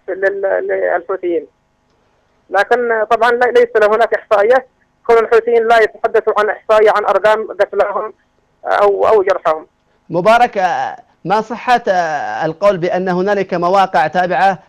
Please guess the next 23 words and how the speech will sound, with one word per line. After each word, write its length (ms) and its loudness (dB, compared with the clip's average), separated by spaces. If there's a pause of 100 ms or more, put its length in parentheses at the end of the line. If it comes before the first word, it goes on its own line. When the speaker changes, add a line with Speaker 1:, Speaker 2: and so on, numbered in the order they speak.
(120)
Speaker 2:
للجيش 400 -6
سقطت 480 -6
بأيدي 460 -4
الحوثيين؟ 560 -10 (1600)
Speaker 1:
آه، 200 0
ليس، 600 2
ليس 180 2 (160)
صحيح 400 0
هذا 160 0
الجانب، 360 0
ليس 120 4 (160)
صحيح 200 -6
إطلاقا، 380 0
ليس 240 0
هناك 260 0
أي 120 0
مواقع، 420 2 (560)
آه، 220 4 (360)
تابعة 220 0
للجيش. 380 2
المواقع 560 4
تعتبر 500 2
هي 440 4